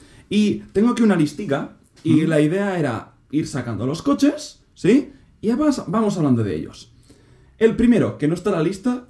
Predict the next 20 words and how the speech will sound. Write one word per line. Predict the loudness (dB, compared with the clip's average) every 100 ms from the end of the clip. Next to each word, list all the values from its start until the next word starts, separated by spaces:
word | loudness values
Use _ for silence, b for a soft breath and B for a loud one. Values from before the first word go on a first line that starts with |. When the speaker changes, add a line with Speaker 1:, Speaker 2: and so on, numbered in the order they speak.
| -6
Speaker 1:
que | 0
me | 2
ha |
venido | 4 4 4
antes | 2 0
a | 0
mí | 0
a |
la | -2
cabeza, | -2 -4 -4 -6 -6
Speaker 2:
Pa-, | -2
Speaker 1:
y |
empezamos | -2 -2 -4 -4
a |
hablar | -2 -2
de | -2
él. |
Speaker 2:
paréntesis, | 0 0 0 -2 -4 -4
¿ya | -2 -2
existen? | -2 -6 -6 -4 -6